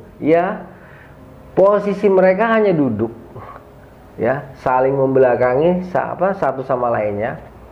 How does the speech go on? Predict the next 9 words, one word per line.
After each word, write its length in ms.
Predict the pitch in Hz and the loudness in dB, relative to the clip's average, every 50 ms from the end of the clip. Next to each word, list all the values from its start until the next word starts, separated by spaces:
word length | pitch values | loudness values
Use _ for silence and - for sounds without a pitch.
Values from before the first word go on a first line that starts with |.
| - - - - - | -20 -20 -14 -6 -4
Itu 240 | 151 156 185 247 233 | -2 0 2 4 4
nggak 240 | 190 151 127 - 135 | 4 4 2 2 0
kedengeran, 480 | 135 131 123 123 135 160 180 175 - - - - - - - - | 2 2 2 2 2 2 2 0 -2 -6 -12 -16 -20 -20 -10 -4
nggak 320 | 127 139 143 135 - - | 0 2 2 2 2 0
terlihat 400 | 139 131 127 131 139 165 170 131 | 0 0 2 2 2 2 0 0
ada 80 | 131 135 | 0 0
interaksi 560 | 127 131 127 123 123 127 123 117 120 - 131 | 0 0 -2 -2 -2 -4 -4 -4 -6 -8 -6
sama 240 | 123 123 113 113 117 | -6 -4 -4 -6 -6
sekali. 480 | 113 - - 123 117 107 52 - 50 | -8 -8 -8 -8 -6 -6 -8 -8 -10